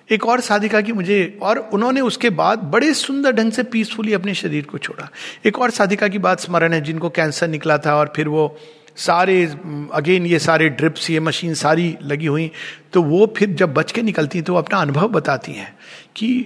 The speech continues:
माँ उनके पास आई, जब ये सब चीज़ें लगी हुई थी, मशीन, मशीन से उनका जीवन चल रहा था, तो वो माँ कहती हैं, "What is all this falsehood around you?" तो तब उन्होंने डॉक्टर से कि,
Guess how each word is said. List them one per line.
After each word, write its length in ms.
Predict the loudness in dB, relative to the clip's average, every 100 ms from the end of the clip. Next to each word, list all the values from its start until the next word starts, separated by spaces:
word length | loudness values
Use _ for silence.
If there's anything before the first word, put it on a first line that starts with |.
| -6
माँ 300 | -2 0 2
उनके 340 | 0 -2 0
पास 400 | 2 4 2 2
आई, 220 | -4 -4 -4
जब 220 | -2 2
ये 120 | 2
सब 260 | 2 0 0
चीज़ें 280 | -2 0
लगी 220 | 0 0 -4
हुई 180 | -6
थी, 160 | -8 -6
मशीन, 420 | -6 -4 -4 -6 -10 -20 -20 -2
मशीन 320 | 0 2 2 2
से 120 | 0
उनका 260 | 0 0
जीवन 280 | -2 -2 -4
चल 180 | -4 -2
रहा 140 | -2
था, 140 | -2 -4
तो 140 | -2
वो 280 | 0 -2 -6 -14 -16 -4
माँ 180 | 2 2
कहती 300 | 2 0 2
हैं, 180 | 2 2
"What 120 | 0
is 140 | 2
all 200 | 2 2
this 160 | 2 0
falsehood 500 | -2 0 0 0 2
around 320 | 2 2 0
you?" 180 | 0 0 -4 -18 -20 -20 _ _ _ _ _ _ _ -10
तो 60 |
तब 240 | -2 0 0
उन्होंने 320 | 2 2 2
डॉक्टर 400 | 2 0 0 0
से 140 | 0
कि, 240 | 0 0